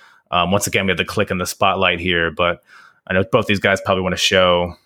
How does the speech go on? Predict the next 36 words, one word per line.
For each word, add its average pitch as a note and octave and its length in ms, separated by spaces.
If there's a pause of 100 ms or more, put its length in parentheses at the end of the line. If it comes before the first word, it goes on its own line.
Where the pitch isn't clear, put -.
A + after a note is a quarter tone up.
(420)
they, F2 100
they F2+ 140
know G2 180
the F#2+ 80
spotlight G2 400
that F2+ 100
they F2+ 100
have, F#2+ 500 (300)
and F2 100
they're E2+ 60
probably F2 220
gonna E2+ 140
show F#2 220
out F2 140
as F2 100
much F2+ 140
as - 80
they E2+ 100
can. G2 360 (680)
Uh, F#2 720 (360)
but A#2 80
yeah, B2 80
the A2+ 100
end D3 120
of C#3 60
this A#2+ 180
match, G2 480 (400)
the A#2 60
real E3 160
story, B2+ 340
honestly, F2+ 340
of F2 60
this F#2+ 160
match E2+ 480 (600)
is, F2+ 200
uh, F2 380